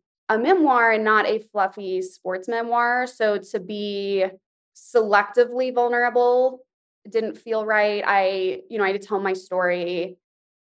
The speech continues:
and my truth as it is, even if it is strange. You know, for a lot of years, I felt like people don't really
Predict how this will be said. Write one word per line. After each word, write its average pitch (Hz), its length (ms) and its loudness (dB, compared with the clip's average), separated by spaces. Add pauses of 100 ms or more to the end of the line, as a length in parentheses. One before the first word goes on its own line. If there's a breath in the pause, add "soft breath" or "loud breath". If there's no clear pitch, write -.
(200)
and 220 100 0
my 202 160 6
truth 202 320 -4
as 185 180 2
it 185 80 -2
is, 208 480 2
even 196 240 -4
if 196 140 -2
it 196 100 0
is 185 220 -4
strange. 185 920 -4 (220)
You 247 120 -4
know, 170 340 0
for 262 80 4
a 254 80 4
lot 226 200 4
of 240 100 0
years, 254 180 0
I 226 100 0
felt 208 240 -2
like 190 180 -4
people 202 200 -8
don't 196 160 0
really 180 580 -2